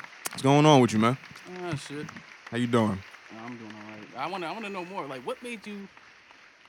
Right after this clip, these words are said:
Speaker 2: what made you follow me?
Speaker 1: I saw a video that you, I guess you had made, and, like, I kept seeing a bunch of 'em. I, and, like, you know how y'all put the, uh, the watermark on 'em?
Speaker 2: Yeah.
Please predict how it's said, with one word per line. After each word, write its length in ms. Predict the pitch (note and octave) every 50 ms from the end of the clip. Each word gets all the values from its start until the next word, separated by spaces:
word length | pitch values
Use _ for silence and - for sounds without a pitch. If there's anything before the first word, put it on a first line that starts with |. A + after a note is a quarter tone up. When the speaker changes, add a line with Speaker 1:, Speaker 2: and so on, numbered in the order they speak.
| _ _ _ _ _ _
Speaker 2:
what 100 | - D4
made 180 | C4+ B3+ C4+ G3+
you 80 | F3 D#3
follow 240 | - D3 B2+ A2+ G#2
me? 120 | G2 G2 - _ _ _ _ _ _ _ _ _ _ _ _ _ _ _ -
Speaker 1:
I 60 | B2
saw 800 | - - - - - - G3+ G3 G3+ G3+ G3 G3 G3 F#3 F3+ F3 E3 - - _ _ _ _ _ _ _ -
a 80 | A2
video 480 | G2+ F#2+ G2+ C3+ D3+ D3 C#3 B2+ A#2 A2
that 240 | A2 A2 G#2 - A#2+
you, 120 | A2 G2
I 100 | - A2
guess 200 | G#2+ A2+ A2 -
you 120 | A#2 A2
had 180 | G#2+ G#2+ G#2 G2
made, 460 | G#2+ G#2+ G#2+ G#2+ G#2+ G2+ G2+ G2+ - - _ _ _ _ _ _ _ _ _ -
and, 300 | A2+ A2+ A2+ A2 A2 G#2+
like, 120 | G#2 A2
I 40 | A2
kept 220 | - - E3 C3+ -
seeing 220 | - C#3 A#2+ G2+
a 60 | F#2+
bunch 300 | G2 F#2 A2 C3 C#3 A#2
of 60 | G2+
'em. 60 | G2+ G#2
I, 140 | A#2 B2+ -
and, 140 | - A#2+ A#2
like, 180 | A#2+ A#2 A2+ A#2+
you 60 | C#3
know 120 | C#3 A#2+
how 60 | A2+
y'all 160 | A#2 A2+ A2 -
put 240 | - - A#2 -
the, 120 | - G#2+ -
uh, 360 | G#2 G#2 G2+ G2 G2 G2 F#2 F2+ _ _ _ _ _ _ _
the 60 | - G2+
watermark 520 | G#2 A#2 C3+ C#3+ D3 C#3 C#3+ C#3+ D3 C#3+
on 140 | D#3 D#3 D#3+
'em? 80 | D#3+
Speaker 2:
Yeah. 220 | D#3+ B2 C3 B2